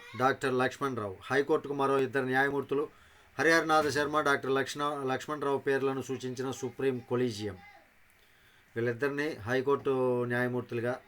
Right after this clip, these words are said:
నియమించారంట. దాని గురించి వార్త.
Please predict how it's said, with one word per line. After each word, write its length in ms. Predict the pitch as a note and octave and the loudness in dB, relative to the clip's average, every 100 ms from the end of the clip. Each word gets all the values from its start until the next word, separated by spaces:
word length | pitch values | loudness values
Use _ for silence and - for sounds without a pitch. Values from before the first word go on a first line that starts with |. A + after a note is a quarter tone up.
| - - A2+ | -20 -14 -8
నియమించారంట. 640 | A#2 B2 A#2 A#2+ A2 G#2 C3+ - _ - - - _ _ - - - - - | -4 -4 -4 -4 -6 -8 -12 -14 _ -20 -20 -20 _ _ -20 -20 -20 -20 -10
దాని 220 | A2 A2+ | -8 -4
గురించి 300 | A2+ A2+ A2 | -4 -4 -6
వార్త. 380 | G#2+ G#2+ - | -6 -6 -8